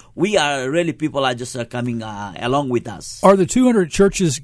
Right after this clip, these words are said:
Speaker 2: kind of concentrated in one specific area of Nepal, or is it
Speaker 1: No,
Speaker 2: spread
Speaker 1: no, it's
Speaker 2: out?
Speaker 1: entirely.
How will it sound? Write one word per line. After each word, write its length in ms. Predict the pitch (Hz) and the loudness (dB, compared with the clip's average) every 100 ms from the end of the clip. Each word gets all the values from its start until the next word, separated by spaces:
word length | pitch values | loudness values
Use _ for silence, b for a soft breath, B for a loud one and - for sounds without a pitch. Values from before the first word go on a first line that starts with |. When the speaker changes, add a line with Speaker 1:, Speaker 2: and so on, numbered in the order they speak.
| - | -2
Speaker 2:
kind 180 | 180 160 | 0 0
of 120 | - | -4
concentrated 840 | - 180 180 156 139 170 165 156 147 | -2 0 2 0 2 4 4 2 0
in 160 | 135 | 2
one 220 | 131 165 170 | 4 2 2
specific 600 | - 135 - 165 151 127 | 0 0 2 2 2 0
area 280 | 151 160 175 | 4 6 4
of 80 | 165 | 4
Nepal, 300 | 175 - 185 | 0 2 4
or 280 | 185 143 | 4 2
is 100 | 135 | 0
it 120 | 147 143 | 0 -2
Speaker 1:
No, 120 | 165 | 2
Speaker 2:
spread 100 | 151 | 4
Speaker 1:
no, 60 | |
it's 100 | 135 | 4
Speaker 2:
out? 80 | 131 | 2
Speaker 1:
entirely. 460 | 170 175 147 113 | 0 0 0 -2